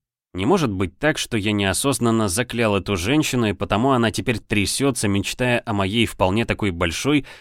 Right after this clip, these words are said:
но чистой, отмытой в баньке любви. А ведь хреновое это дело.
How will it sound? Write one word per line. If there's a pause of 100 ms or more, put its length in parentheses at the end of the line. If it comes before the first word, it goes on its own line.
(160)
но
чистой,
отмытой
в
баньке
любви. (880)
А
ведь
хреновое
это
дело.